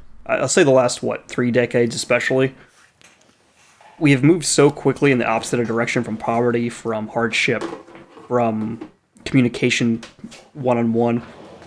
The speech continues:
to a whole new landscape. And I think that's a huge part of our problem. We're trying to, man, I'm just repeating Joe Rogan, and I'm sorry, <laughs> but I agree with him. <laughs>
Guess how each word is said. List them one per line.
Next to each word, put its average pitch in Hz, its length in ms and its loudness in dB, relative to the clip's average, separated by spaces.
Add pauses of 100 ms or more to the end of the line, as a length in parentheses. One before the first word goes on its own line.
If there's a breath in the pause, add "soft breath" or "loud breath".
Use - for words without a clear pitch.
(140)
to 131 220 4
a 117 60 4
whole 143 480 4
new 127 160 2
landscape. 120 420 0
And 127 80 0
I 127 40 2
think 185 160 2
that's - 160 2
a 117 60 -2
huge 120 320 -2
part 120 140 2
of 113 80 -4
our 107 60 -4
problem. 113 360 -2
We're 110 80 -6
trying 127 220 0
to, 120 80 -2 (540 loud breath)
man, 117 100 -4
I'm 110 60 -4
just 120 140 -8
repeating 120 260 -4
Joe 117 160 0
Rogan, 113 240 0
and 113 80 -4
I'm 110 80 -4
sorry, 117 380 2 (220 loud breath)
<laughs> 466 220 2
but - 240 0
I 139 60 4
agree 143 340 6
with 156 120 4
him. 131 120 -4
<laughs> 185 760 0